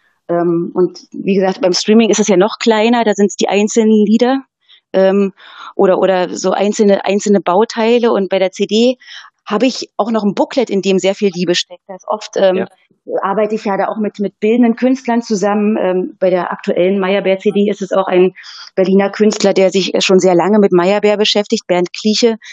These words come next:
Speaker 1: der so im, ich nenne das jetzt mal Comic-Stil, ähm, Probensituationen um Meyerbeer, äh, in dem Booklet geschaffen hat. Oder eben ein Fotograf, der Collagen bastelt aus, äh, unseren, äh, Porträts mit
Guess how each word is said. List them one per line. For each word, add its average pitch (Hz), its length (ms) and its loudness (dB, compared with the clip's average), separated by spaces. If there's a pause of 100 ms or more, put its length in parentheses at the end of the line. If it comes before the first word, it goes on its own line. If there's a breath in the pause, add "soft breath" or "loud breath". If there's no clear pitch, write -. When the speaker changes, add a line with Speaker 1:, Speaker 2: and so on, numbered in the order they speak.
(320 loud breath)
Speaker 1:
der 202 100 0
so 180 100 -2
im, 185 420 0
ich - 140 -20
nenne 165 120 0
das 165 100 -4
jetzt 180 140 -6
mal 175 100 -2
Comic-Stil, 262 880 0 (380 loud breath)
ähm, 196 380 2 (200 soft breath)
Probensituationen 202 1040 2
um 190 220 2
Meyerbeer, 202 760 0
äh, 202 320 0 (200)
in 202 100 -20
dem 196 120 -20
Booklet 208 280 -16
geschaffen 202 460 -12
hat. 202 180 -4
Oder 190 180 2
eben 185 200 2 (340 loud breath)
ein 214 60 2
Fotograf, 214 760 0
der 202 100 0
Collagen 214 800 0 (340 soft breath)
bastelt 220 720 0
aus, 196 440 0 (380 loud breath)
äh, 180 200 2 (300)
unseren, 214 640 2
äh, 185 140 0
Porträts 196 720 -2
mit 202 240 0